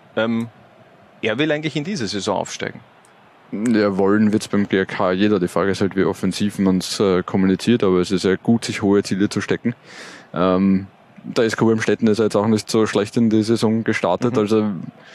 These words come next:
Speaker 2: wenn man da innerhalb der Liga wechselt, äh, muss man ja zwangsläufig irgendwie das Ziel haben,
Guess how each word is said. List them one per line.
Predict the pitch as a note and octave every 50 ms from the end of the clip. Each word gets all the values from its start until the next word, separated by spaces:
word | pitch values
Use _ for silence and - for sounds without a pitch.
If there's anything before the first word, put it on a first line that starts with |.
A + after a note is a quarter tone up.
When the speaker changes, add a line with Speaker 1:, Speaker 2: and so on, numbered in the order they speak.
| - - - - _ _ -
Speaker 2:
wenn | - G2 A2+ A2+ A2 G#2+
man | A2+ A#2
da | G#2 A#2 A2+
innerhalb | A2+ G2 B2 A#2+ B2 B2 B2+ A#2 -
der | - A#2+
Liga | A#2 A#2 A#2 A#2 C3 A#2+ G#2
wechselt, | A2 G#2 - - - A#2+ A2+ -
äh, | - G#2+ A2+ A2+ G#2+ G#2+ A2 G#2+
muss | G#2+ A2+ G#2+ A2 B2+ C3+ B2
man | B2+ B2+ A#2+
ja | A2+ G#2+ -
zwangsläufig | - A2 G#2+ G#2+ - - G2+ F#2 F2+ - G2+ G2
irgendwie | G2 G2+ G2 G2
das | G2 G2+ F#2+ -
Ziel | - A2 A2 G2+
haben, | G#2+ G2 G2 G2+ G2+ G2 F#2+ G2 G2